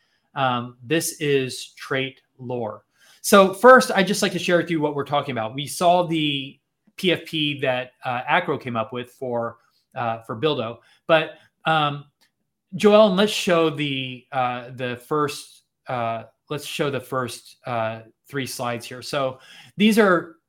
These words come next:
uh, the characters wearing with the underwear trait. And these are actual N F Ts. So that's, uh, D R X, um, number forty-six.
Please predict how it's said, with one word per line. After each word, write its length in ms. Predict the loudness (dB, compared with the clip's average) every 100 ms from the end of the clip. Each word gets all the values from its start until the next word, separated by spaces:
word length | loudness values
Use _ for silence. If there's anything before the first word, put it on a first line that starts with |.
| _ _ _ _ _ _ -2
uh, 160 | 0
the 100 | 0
characters 500 | -2 0 -2 -2 -6
wearing 480 | 0 2 2 0 -6
with 140 | -8 -4
the 80 |
underwear 300 | -6 -4 -6
trait. 320 | -6 -10 -12 -10
And 160 | -4
these 160 | -2 2
are 100 | 2
actual 440 | 4 0 0 -6
N 100 | -4
F 180 | -6 -8
Ts. 400 | -12 -14 -12 -12
So 200 | -10 -4
that's, 440 | -2 -2 -4 -14 _ _ _ -6
uh, 360 | -4 -4 -6 -12 _ _ -6
D 160 | 0
R 80 | 2
X, 460 | 2 2 -6 -10 -14 _ _ -10
um, 240 | -6 -6 -6
number 240 | -6 -8
forty-six. 880 | -8 -12 -8 -2 0 0 -8 -10